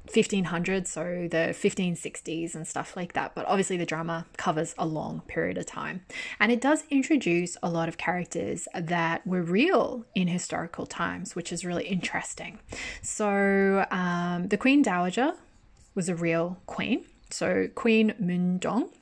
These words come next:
So Queen Moonjong, uh, has allegedly, she allegedly poisoned the king, uh, and installed her own son as the king when he, I think he was, like, twelve or something.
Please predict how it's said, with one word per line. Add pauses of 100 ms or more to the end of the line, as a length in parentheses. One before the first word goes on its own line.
(760)
So
Queen
Moonjong, (380)
uh, (720)
has
allegedly,
she
allegedly
poisoned (160)
the
king, (440)
uh,
and
installed
her
own
son (180)
as
the
king
when
he,
I
think
he
was,
like,
twelve
or
something.